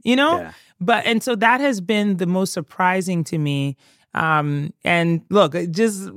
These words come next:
Speaker 1: going on freaking the Amazon reviews alone is like, you know,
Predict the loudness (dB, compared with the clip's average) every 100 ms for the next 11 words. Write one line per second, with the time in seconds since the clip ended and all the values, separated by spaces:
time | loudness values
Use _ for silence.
0 | -10 0 4 4 4 2 2 0 -2 -2
1 | 0 -2 0 0 0 0 0 0 -2 0
2 | 0 2 2 4 4 4 0 -2 0 2
3 | 2 0 -2